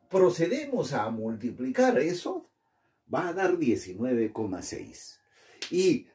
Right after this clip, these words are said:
tú también tienes que saber que kilogramo por metro sobre segundo al cuadrado le han llamado newton. Entonces,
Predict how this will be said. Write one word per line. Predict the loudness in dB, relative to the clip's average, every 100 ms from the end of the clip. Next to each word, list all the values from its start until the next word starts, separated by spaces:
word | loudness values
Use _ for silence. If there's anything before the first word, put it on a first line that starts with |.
| _ _
tú | -2
también | 2 2 4 4 2
tienes | 0 -2 -2 -4
que | -8
saber | -8 -6 -4 -4 -6 _ _ -10
que | -10
kilogramo | -8 -8 -2 2 4 4 0 -6 -10
por | -10 -8
metro | -4 -4 -4 -10 -16
sobre | -16 -14 -14
segundo | -10 -2 2 4 4
al | 2
cuadrado | 2 4 6 4 2 -4 _ -20 _
le | 0 2
han | 2 -4 -4
llamado | -2 -2 -2 0 0 0
newton. | -8 -6 -4 -4 -6 -10 -12 -20 _ _ _ _ _ _ _ _ _ _ _ _ _
Entonces, | -12 -4 -2 -2